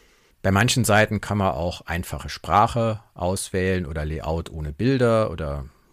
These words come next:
barrierefreie Seite, dann werden natürlich auch in der Regel deutlich weniger Daten übertragen. Und das Thema Dark Mode, das habe ich ja schon mal angesprochen eben, das kann man manchmal auch über einen Schalter auf Webseiten machen. Man kann's natürlich auch, wie ich am Anfang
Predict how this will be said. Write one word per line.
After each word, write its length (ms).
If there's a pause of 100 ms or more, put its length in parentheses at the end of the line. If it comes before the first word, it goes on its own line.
barrierefreie 920
Seite, 460
dann 200
werden 140
natürlich 360
auch 140
in 80
der 160
Regel 340
deutlich 480
weniger 400
Daten 340
übertragen. 720 (320)
Und 140
das 160
Thema 500
Dark 460
Mode, 240
das 200
habe 100
ich 80
ja 40
schon 200
mal 80
angesprochen 600
eben, 380
das 200
kann 200
man 140
manchmal 400
auch 180
über 120
einen 100
Schalter 480
auf 180
Webseiten 560
machen. 480 (840)
Man 120
kann's 220
natürlich 320
auch, 180
wie 60
ich 140
am 100
Anfang 400